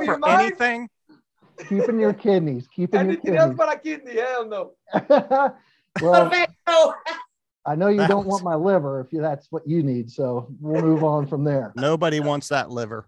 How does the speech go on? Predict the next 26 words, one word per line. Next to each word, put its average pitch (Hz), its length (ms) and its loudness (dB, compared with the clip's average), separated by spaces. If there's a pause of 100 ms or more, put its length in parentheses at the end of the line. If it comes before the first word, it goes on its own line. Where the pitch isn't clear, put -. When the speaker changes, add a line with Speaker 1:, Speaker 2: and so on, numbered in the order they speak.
(120)
Speaker 4:
No. - 220 -6 (520)
Speaker 3:
Okay, 208 240 2
we're 170 120 4
gonna 226 180 0
turn 233 220 -2
to 214 80 -2
some 190 180 -6
serious 196 380 -2
topics 185 400 -6
for 156 100 -8
a - 20 -4
little 143 200 -2
bit, 160 140 -2
and 151 60 -8
we'll 156 100 -2
have 151 100 -8
some 160 140 -12
more 156 140 -2
games 139 360 -6
later. 139 360 -4
But, 127 220 -6
uh, 123 240 -6 (500)
we 156 160 -2
talked 175 320 4
last 165 300 -4
week 151 300 -4